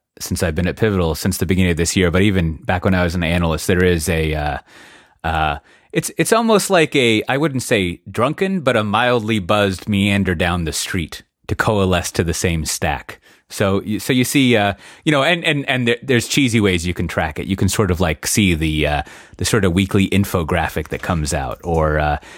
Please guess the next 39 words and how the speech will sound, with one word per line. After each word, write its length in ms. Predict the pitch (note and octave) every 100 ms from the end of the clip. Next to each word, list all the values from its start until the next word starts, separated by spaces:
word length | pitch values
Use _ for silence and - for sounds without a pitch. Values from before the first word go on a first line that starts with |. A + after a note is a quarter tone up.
| -
kinda 160 | - C3
see 160 | - C3+
the 120 | C3
evolution, 580 | B2 A#2 A#2 A#2 A#2 F#2+
like, 220 | F#2 F#2
we're 140 | G#2+
in 120 | F#2+
conference 460 | E2+ G#2+ G2+ G2+ E2
season 320 | G2+ F2+ E2
now. 200 | D#2+ D#2
So 160 | D2+ A#2
you 80 | B2
can 80 |
see 160 | B2 C3+
the 100 | A2+
evolution 540 | G#2 G#2 G#2+ G#2 A2
of 160 | F#2+ D#2
the, 240 | E2+ D#2 - - - _
the 100 | G2
corporate 460 | - A#2+ A#2 A2
slides 540 | - - G2+ G2 F2+ D2+
that 120 | F2+
describe 520 | F2 - G2+ F#2 E2+
the 80 | D#2+
stack, 560 | - - D#2+ - - -
and 120 | A2
they're 100 | A2+
all 320 | A#2+ B2+ B2+
starting 340 | A#2+ - A2 G2
to 40 |
kind 220 | F#2 G#2 E2+
of 80 |
look 240 | D#2+ F#2 -
the 80 | -
same 460 | - D2 A#1+ A1+ -
and 140 | F2
have 220 | F2+ F2
similar 400 | - G2+ F2 D#2+
layers. 500 | D#2+ D#2+ C#2+ B1+ -